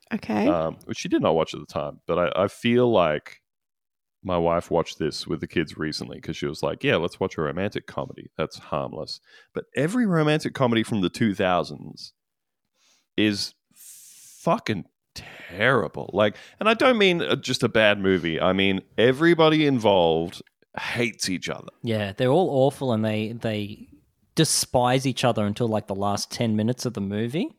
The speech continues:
Speaker 2: Yeah, yeah. It's basically just like, uh, here are, here are two main characters. They despise each other,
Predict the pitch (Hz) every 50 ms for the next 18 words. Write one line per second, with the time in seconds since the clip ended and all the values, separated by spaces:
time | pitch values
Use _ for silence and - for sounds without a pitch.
0 | _ - 190 302 359 - 113 73 69 95 - - 151 156 117 - - - 151 175
1 | - - 165 156 165 151 135 123 123 113 110 - - 101 92 87 87 90 85 -
2 | - - - - 90 90 90 87 87 85 85 82 - - - 123 135 139 131 110
3 | - 101 127 120 113 - - - 143 151 156 147 135 123 113 120 127 131 - 120
4 | 90 80 76 - 82 80 - - - - 98 95 - 90 90 - - - - 101
5 | 104 101 110 127 139 127 113 123 120 107 - 110 90 78 76 73 73 78 82